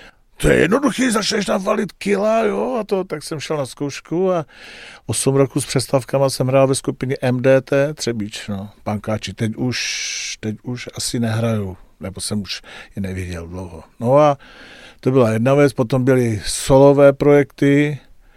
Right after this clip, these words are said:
které jsem vystupoval, něco jsem zkoušel vlastní tělesa poskládat a vždycky tam byly nějaké rozepře ohledně toho, jestli budu hrát převzatý věci nebo ne a, a říkám, že ne, tohle to já hrát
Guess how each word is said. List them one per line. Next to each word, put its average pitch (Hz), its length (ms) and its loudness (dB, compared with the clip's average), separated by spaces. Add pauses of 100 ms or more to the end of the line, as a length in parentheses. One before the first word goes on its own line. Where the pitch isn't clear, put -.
(200)
které 127 180 0
jsem 135 160 -2
vystupoval, 127 520 2
něco 127 240 0
jsem 135 160 2
zkoušel 117 460 0
vlastní 135 840 2
tělesa 139 580 4
poskládat 131 800 0 (520)
a 113 80 2
vždycky 110 340 -2
tam 120 180 2
byly 120 180 4
nějaké 120 280 0
rozepře 113 580 0
ohledně 113 640 2 (560)
toho, 113 280 0
jestli 107 220 0
budu 110 160 0
hrát 110 220 -2
převzatý 120 540 -2
věci 117 320 0
nebo 101 260 -2
ne 117 360 2
a, 95 240 -4 (480)
a 110 40 -10
říkám, 101 260 -6
že 92 160 -10
ne, 123 600 2
tohle 110 280 -2
to 110 200 -4
já 101 140 -4
hrát 90 240 -6